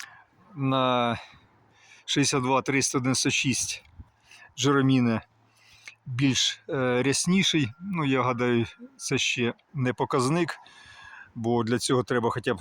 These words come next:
з десяток на одній підщепі, з десяток на іншій підщепі мати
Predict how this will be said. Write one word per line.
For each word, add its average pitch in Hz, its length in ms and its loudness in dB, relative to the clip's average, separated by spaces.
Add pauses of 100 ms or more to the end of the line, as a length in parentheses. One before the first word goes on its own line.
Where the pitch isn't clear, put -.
(100)
з 139 120 -6
десяток 123 640 0 (1160)
на 135 160 0
одній 135 240 2
підщепі, 131 520 0
з 113 60 0
десяток 120 400 -2
на 127 120 0
іншій 113 280 0
підщепі 107 560 -4 (1160)
мати 120 480 -2